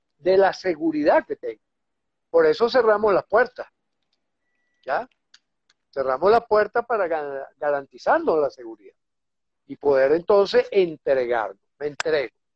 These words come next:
Como, como le digo yo a lo-, a los pacientes y se lo digo también a los médicos, a los cirujanos, yo le digo, "Wow, hay que ver el nivel de confianza, ¿verdad? Que un paciente tiene que tener con su cirujano,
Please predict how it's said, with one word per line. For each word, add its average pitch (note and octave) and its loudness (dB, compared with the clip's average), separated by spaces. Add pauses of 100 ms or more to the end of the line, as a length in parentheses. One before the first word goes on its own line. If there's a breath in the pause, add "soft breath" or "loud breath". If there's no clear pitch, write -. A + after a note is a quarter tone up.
(360)
Como, D#3 2
como D3 -6
le C#3 0
digo C#3+ 0
yo D#3+ 2
a D#3+ 2
lo-, D3+ 2 (480)
a - -6
los C3+ -2
pacientes G3 -6
y - -18
se F#3 -2
lo D3 0
digo F#3+ -2
también E3 -6
a G3 -2
los D3+ -2
médicos, F3 -4
a - 0
los C3+ -6
cirujanos, C#3+ -10
yo C3 -6
le E3 -6
digo, F3 -2 (380)
"Wow, F#3 2
hay C#3 -8
que G#3 -4
ver G#3+ -2
el G3+ -4
nivel E3 -6
de G3+ -6
confianza, C#3+ -8 (560)
¿verdad? C3+ -4 (400)
Que C#3+ -6
un C#3+ -8
paciente F#3 -2
tiene D#3 -10
que F3+ -4
tener E3+ -2
con C3 -6
su - -16
cirujano, F#3 -2